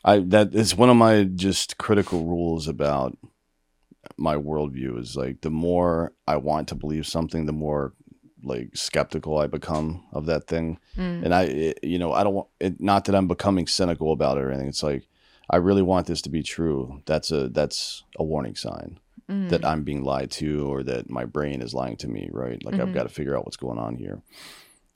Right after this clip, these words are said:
Speaker 1: And then, you know, <clears throat> for whatever reason, I don't know exactly what the evolutionary point of this is, but we are so much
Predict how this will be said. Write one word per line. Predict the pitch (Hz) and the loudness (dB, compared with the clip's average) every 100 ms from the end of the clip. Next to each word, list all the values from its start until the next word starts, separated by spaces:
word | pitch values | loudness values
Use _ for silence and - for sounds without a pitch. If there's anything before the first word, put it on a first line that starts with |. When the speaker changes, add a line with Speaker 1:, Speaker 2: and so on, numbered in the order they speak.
| - | -2
Speaker 1:
And | 85 | 2
then, | 87 82 | 4 4
you | 82 | 2
know, | 82 73 73 - _ _ _ _ | 0 0 -4 -8 _ _ _ _
<clears throat> | 143 127 85 | 4 4 2
for | 98 | 4
whatever | 98 95 78 | 6 6 4
reason, | 85 92 76 73 73 - _ _ _ _ _ _ _ _ _ - _ - - - - - - | 4 4 2 -2 -4 -12 _ _ _ _ _ _ _ _ _ -20 _ -12 -12 -20 -20 -6 0
I | |
don't | 85 78 104 85 | 0 4 2 4
know | 110 110 104 98 92 - - | 4 6 6 6 2 -4 -4
exactly | 87 76 90 87 90 | -4 2 2 2 0
what | 80 80 | 2 0
the | 82 80 | 0 0
evolutionary | 82 80 80 - 82 69 | 0 0 -4 -2 -2 -2
point | 69 - 76 55 | -4 -4 -4 -4
of | 58 | -6
this | 64 - | -6 -4
is, | 65 | -4
but | 65 65 | -2 -2
we | 80 | -2
are | 78 | -2
so | - 80 | -2 -2
much | 73 69 - - | -2 -4 -8 -12